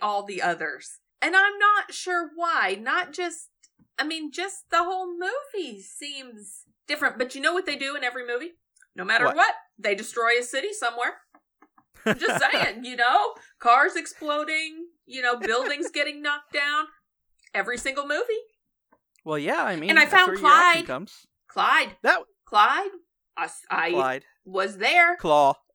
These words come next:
Speaker 2: Oh, yeah.
Speaker 1: Clyde.
Speaker 2: <laughs> Clyde.
Speaker 1: Clyde. You know, Clyde, who the rest of the world knows as Stan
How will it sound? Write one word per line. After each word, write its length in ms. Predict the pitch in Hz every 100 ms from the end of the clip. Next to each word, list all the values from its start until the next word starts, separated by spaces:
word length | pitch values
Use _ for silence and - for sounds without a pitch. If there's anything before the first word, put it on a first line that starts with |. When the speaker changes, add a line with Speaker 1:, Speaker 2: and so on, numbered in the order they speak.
| _ _ -
Speaker 2:
Oh, 140 | 151 135
yeah. 200 | 131 120 494 587
Speaker 1:
Clyde. 340 | - 254 180 - - - _
Speaker 2:
<laughs> 360 | _ _ _
Clyde. 160 | - -
Speaker 1:
Clyde. 440 | 269 294 320 381 _ _ _ _ _
You 140 | 269 285
know, 400 | 247 240 247 262 _ _ -
Clyde, 480 | 285 262 254 254
who 80 | 302
the 100 | 233 214
rest 340 | 226 233 -
of 100 | 240
the 80 | 226
world 300 | 220 214 208
knows 300 | 208 208 220
as 220 | 185 -
Stan 480 | - 202 202 196